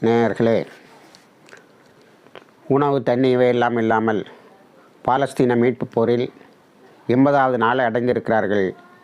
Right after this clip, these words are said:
அந்த மீட்புக்காக போர் தொடுத்து கொண்டிருக்கின்ற இஸ்லாமிய போராளிகள். அதில் நேற்று பல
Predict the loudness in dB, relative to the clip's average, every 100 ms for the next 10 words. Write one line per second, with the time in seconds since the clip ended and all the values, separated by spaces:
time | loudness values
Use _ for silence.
0 | -20 -20 -20 -8 -2 0 0 0 0 0
1 | 0 0 0 -2 -10 -20 -20 -20 _ -20
2 | -20 -20 -18 -2 0 2 0 -2 -2 -2
3 | -2 -2 -2 0 0 0 -4 -8 -6 -2
4 | 0 0 2 0 0 -4 -8 -4 -2 0
5 | -2 -4 -6 -14 -20 -20 -20 -20 -20 -20
6 | -20 -20 -20 -20 -20 -20 -20 -20 -20 -10
7 | -2 0 2 0 -2 -8 -16 -20 -20 -20
8 | -20 -20 -20 -20 -20 -20 -20 -20 -20 -20
9 | -20 -20 _ -20 _ -20 _ _ _ -4
10 | -2 0 0 2 0 -4 -4 0 2 0
11 | -2